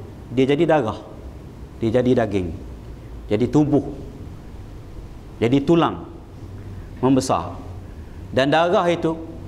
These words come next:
pergi ke otak kita, pergi ke hati kita dan ke seluruh tubuh badan kita. Akhir sekali, hati kita akan jadi keras, hati kita akan jadi hitam. Bila hati kita keras,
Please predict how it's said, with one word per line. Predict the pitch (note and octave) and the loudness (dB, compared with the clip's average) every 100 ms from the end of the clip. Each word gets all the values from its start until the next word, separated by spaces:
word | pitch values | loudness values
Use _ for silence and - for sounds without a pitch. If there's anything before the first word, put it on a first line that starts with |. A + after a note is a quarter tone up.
| - | -4
pergi | B2+ D3+ D#3 | 2 2 4
ke | |
otak | C#3+ D3 - A2+ | 2 2 0 0
kita, | - F#2 - - - | -2 -4 -6 -8 -2
pergi | A#2 D#3 | 0 2
ke | D3 | 2
hati | C3+ - B2+ | 0 2 2
kita | G2+ - E2+ - | 0 -4 -6 -2
dan | G#2 | -2
ke | G2 | 2
seluruh | B2 G3+ C#4+ C4 - - | 2 4 4 4 2 0
tubuh | B2+ A#2+ | 2 2
badan | G2+ G#2 G2 | 2 2 2
kita. | F2+ F#2 F2+ - - - - - - - | 0 -4 -6 -8 -8 -10 -10 -10 -10 -8
Akhir | G#2 - D#3 | -4 0 2
sekali, | D#3 D3+ F#3+ - - - - - - | 2 4 2 2 -8 -12 -12 -14 -2
hati | A2+ - C3+ | 0 4 2
kita | C3 B2 B2 - | 2 2 2 2
akan | A#2+ | 0
jadi | A2 A2 - - | 2 0 -2 -2
keras, | B2+ - - - - - - - - A2 | -2 0 -2 -4 -6 -10 -10 -10 -4 -4
hati | - C3 | 0 2
kita | C3+ C3+ B2+ - | 2 2 0 2
akan | A#2+ A2+ | 0 2
jadi | A2+ A2+ G#2+ | 2 2 0
hitam. | - - A2 E2+ - - - - - - | -2 -2 -2 -2 -8 -12 -12 -12 -10 -2
Bila | A2+ B3 A3 | 2 4 4
hati | F3+ F3+ E3+ | 2 2 2
kita | D#3+ D#3 | 2 0
keras, | - E3+ C3+ - | 2 0 0 -4